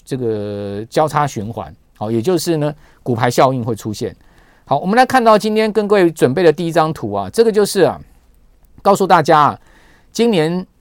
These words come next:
呃，整个股债市的问题啊，可以讲说是非常少见啊，呃，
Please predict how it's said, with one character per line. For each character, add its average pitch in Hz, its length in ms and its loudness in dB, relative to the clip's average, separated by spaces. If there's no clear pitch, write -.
呃， - 140 -16
整 156 180 2
个 160 100 4
股 135 220 -2
债 156 220 2
市 165 180 -2
的 131 80 0
问 151 240 0
题 90 240 -14
啊， 80 180 -14
可 - 100 0
以 202 60 2
讲 139 200 2
说 165 140 -2
是 160 80 -4
非 165 220 -2
常 131 360 -6
少 104 300 0
见 143 280 0
啊， 82 220 -14
呃， 110 420 -4